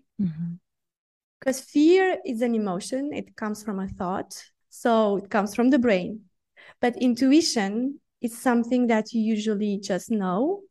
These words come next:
Speaker 2: It's something that it's, it's a knowing, it's an inner knowing, and it's rapid, like a flash, and you just know. It's, there is a lot of clarity in intuition. And in fear, there is a lot of spinning,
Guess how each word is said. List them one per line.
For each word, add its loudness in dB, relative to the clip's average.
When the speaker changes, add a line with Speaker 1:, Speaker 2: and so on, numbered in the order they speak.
Speaker 2:
It's -12
something 2
that 2
it's, -4
it's -2
a 6
knowing, 4
it's -6
an -2
inner 4
knowing, 0
and 6
it's -2
rapid, 4
like 2
a 2
flash, 0
and 4
you 4
just 0
know. 2
It's, -4
there 6
is 6
a 6
lot 6
of -2
clarity -2
in 0
intuition. -4
And 2
in 4
fear, 8
there 2
is -2
a 4
lot 4
of 2
spinning, 4